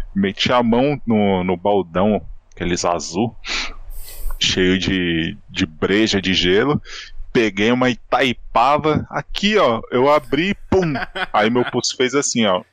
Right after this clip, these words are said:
Speaker 2: Nossa.
Speaker 1: Falei, "Puta, vai dar ruim." Aí, beleza, passei a noite inteira lá na festa ainda, aloprando.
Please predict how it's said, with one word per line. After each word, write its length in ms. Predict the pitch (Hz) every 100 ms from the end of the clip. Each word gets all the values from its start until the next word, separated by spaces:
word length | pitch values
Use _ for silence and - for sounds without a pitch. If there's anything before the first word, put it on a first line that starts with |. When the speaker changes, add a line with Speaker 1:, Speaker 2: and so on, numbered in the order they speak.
| - -
Speaker 2:
Nossa. 1600 | - 127 135 139 127 107 98 - - - - - - - - - - - - _ -
Speaker 1:
Falei, 280 | 80 95 90 -
"Puta, 400 | 87 95 85 - _ _ - - -
vai 200 | - - -
dar 280 | 87 76 69
ruim." 500 | - 73 85 82 - - - - - - - _ _ _ -
Aí, 240 | 101 90 92
beleza, 560 | 165 277 277 143 110
passei 380 | - 95 - 110
a 40 |
noite 300 | 107 107 -
inteira 400 | 175 - 98 117
lá 140 | 87 87
na 100 | 98
festa 460 | 95 95 98 - 92
ainda, 400 | 92 107 110 82
aloprando. 840 | 90 104 - 80 90 113 104 80